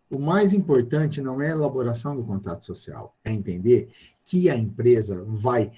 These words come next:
necessariamente precisar de um, opa, vai.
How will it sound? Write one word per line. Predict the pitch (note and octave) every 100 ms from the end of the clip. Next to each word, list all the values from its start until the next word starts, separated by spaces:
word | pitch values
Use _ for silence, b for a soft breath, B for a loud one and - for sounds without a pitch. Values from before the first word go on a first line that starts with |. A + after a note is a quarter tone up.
| b -
necessariamente | D3+ A3+ A3+ F3+ D3+ C3 A2 G#2 B2+ C#3 A2+ A#2
precisar | B2+ A#2+ - A2+ A2 A#2+ C3+ -
de | - A2 G#2+ A2+
um, | B2 C#3 D#3 - _ _ _ -
opa, | B2+ - - - _ _ _ _ _
vai. | -